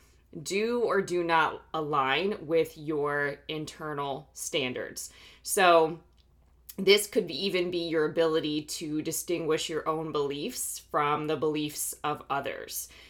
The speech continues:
You can really step back and ask yourself, "Am I being true to myself at this moment or no? Am I out of integrity?" if you will. So practicing self-awareness is about learning how to better understand why you feel what you feel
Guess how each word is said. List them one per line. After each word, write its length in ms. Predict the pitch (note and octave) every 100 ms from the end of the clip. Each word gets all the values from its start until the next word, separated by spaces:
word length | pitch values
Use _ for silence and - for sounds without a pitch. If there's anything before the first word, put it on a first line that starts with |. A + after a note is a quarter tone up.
| -
You 140 | - E3
can 120 | E3
really 200 | F3 E3+
step 440 | E3 F#3 E3 C#3
back 460 | - E3 D#3 D3 - E3
and 120 | D#3+
ask 360 | D3+ D#3 - -
yourself, 540 | D3+ D#3 C3 A#2+ C#3+
"Am 140 | F3+ D#3+
I 100 | D3+
being 260 | D#3 C#3+
true 220 | C#3 D#4
to 80 | C#4+
myself 440 | C#4+ C#4 C#4 B3 B3
at 60 |
this 200 | A3 G#3+
moment 640 | G3+ F#3+ F#3 F#3 F#3+ - - - - _ -
or 600 | D#3 D3+ D3+ D3+ D3 D3 _
no? 460 | D#3 D#3 C3 - - -
Am 160 | D#3+ D#3+
I 140 | D#3
out 280 | - E3+ E3+
of 140 | F3 D#3+
integrity?" 960 | D3 D3 - D#3 C3+ D3+ C3+ G#2+ - - _
if 180 | D#3 D3
you 120 | D3+
will. 260 | C3+ - A#2 - - - -
So 180 | - G3
practicing 640 | - C#4 F#4 E4 A#3+ G3
self-awareness 960 | G3 B3+ F4+ F4+ F3+ D#3 D3 D3 C#3+ -
is 120 | E3
about 300 | F#3 F3 C#3
learning 320 | F#3+ G3+ A3
how 280 | G#3 F#3+ F#3
to 200 | F#3 G3
better 420 | D3 E3 E3+ F#3+
understand 520 | F3 E3 E3 E3 D3+
why 220 | C#3+ C#3+ F3+
you 200 | D#3+ C#3+
feel 460 | - - D#4+ F#4+
what 160 | A3 D#3
you 140 | D#3
feel 540 | - C#3+ D3 C#3 D#3+